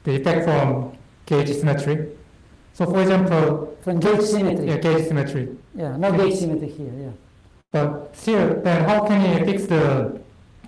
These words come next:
Speaker 1: the size of coupling, like the C two and C three, without the gauge symmetry? In some case, two different diagrams are related to each other by the gauge symmetry, and their coupling must be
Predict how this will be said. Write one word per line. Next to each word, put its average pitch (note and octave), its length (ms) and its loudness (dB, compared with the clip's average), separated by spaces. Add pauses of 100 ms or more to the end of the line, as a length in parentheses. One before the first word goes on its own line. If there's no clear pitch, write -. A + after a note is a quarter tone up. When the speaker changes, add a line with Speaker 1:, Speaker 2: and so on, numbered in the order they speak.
(160)
Speaker 1:
the C#3 220 0
size E3+ 280 2
of - 140 0
coupling, C#3 540 -2
like B2 180 -10
the B2 180 -6
C D#3+ 280 -2
two D#3 180 -2
and C3 200 0
C D#3+ 200 0
three, D#3 340 2
without C3 460 0
the B2 280 0
gauge C3+ 260 -2
symmetry? - 500 -4 (220)
In D#3+ 140 2
some A3 240 2
case, F#3 420 2 (120)
two A#3+ 100 -2
different G3 380 2
diagrams D3 440 2
are C3 300 0
related D#3+ 440 0
to D3+ 60 -2
each D3 200 -4
other C3+ 180 0
by B2 160 -4
the A#2+ 320 -6
gauge C#3 200 -4
symmetry, C3 520 -6 (540)
and B2+ 460 -4 (260)
their D3+ 220 -2
coupling E3+ 400 -2
must B2+ 260 -4
be B2 420 -4